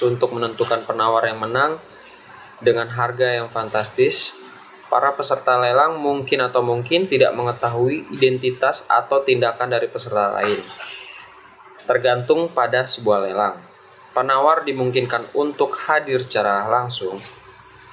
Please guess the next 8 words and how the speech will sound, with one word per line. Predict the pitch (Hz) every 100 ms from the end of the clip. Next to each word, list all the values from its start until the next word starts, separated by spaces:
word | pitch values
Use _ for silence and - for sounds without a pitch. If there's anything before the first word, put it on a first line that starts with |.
| -
atau | 117 127 - 143
melalui | 139 123 117 117
perwakilannya, | 117 113 110 - 117 123 131 110 110 -
termasuk | 104 104 104 - 110 110 - - 101
melalui | 98 98 98
telepon | 101 98 - 123 131 139 147 - - - - - -
dan | - 101 104
internet. | 101 110 113 98